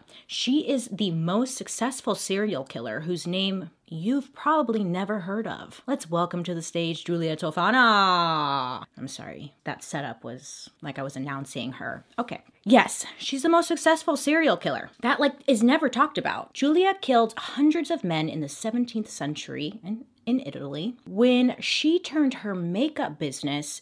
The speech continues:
into a poison factory. Did I tell you it was fitting? 'Cause it kind of is. Well, no, 'cause I'm not killing people. Never mind.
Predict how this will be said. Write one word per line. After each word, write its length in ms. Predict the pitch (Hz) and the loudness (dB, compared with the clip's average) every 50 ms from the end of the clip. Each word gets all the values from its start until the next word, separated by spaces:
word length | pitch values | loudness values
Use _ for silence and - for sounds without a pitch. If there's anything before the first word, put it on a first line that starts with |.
| _ | _
into 320 | - 196 202 196 - 202 185 | -4 -4 -4 -4 -4 -6 -6
a 60 | 180 | -6
poison 720 | 175 - - - - 214 226 247 240 233 - 269 247 247 | -8 -10 -14 -10 -6 -4 -2 -2 -4 -4 -2 -2 -2 -2
factory. 920 | 240 - - 240 226 226 233 233 - - - 240 220 180 156 156 - - 160 165 - | -2 -6 -8 -8 -6 -6 -6 -8 -10 -8 -6 -6 -4 -4 -6 -6 -8 -10 -12 -16 -14
Did 100 | - 160 | -10 -8
I 80 | 160 160 | -8 -8
tell 220 | - - 170 170 | -8 -8 -6 -6
you 200 | 175 180 190 180 165 | -4 -4 -2 -4 -4
it 60 | - | -6
was 240 | 160 156 - - - - | -8 -10 -12 -14 -20 -20
fitting? 440 | - - 180 180 190 202 226 240 233 | -12 -8 -6 -4 -4 -2 -4 -4 -4
'Cause 280 | - - 143 139 - | -6 -10 -12 -10 -10
it 120 | - - - | -14 -14 -10
kind 200 | - 156 165 165 | -10 -8 -8 -8
of 60 | 160 | -8
is. 380 | - - - - - - - - | -10 -12 -14 -14 -16 -16 -14 -8
Well, 140 | 202 233 233 | -4 0 2
no, 280 | 233 220 175 139 135 - | 2 2 2 0 -4 -6
'cause 140 | - - | -8 -8
I'm 140 | 208 208 240 | -6 -4 -2
not 160 | 254 254 - | -4 -4 -6
killing 300 | - 180 175 143 147 - | -8 -10 -8 -8 -8 -10
people. 460 | - - 127 123 - 101 98 151 - _ _ | -10 -12 -14 -12 -10 -12 -12 -12 -14 _ _
Never 260 | 175 185 185 160 135 | -8 -8 -6 -6 -8
mind. 300 | 87 - - - - - | -8 -10 -12 -16 -18 -18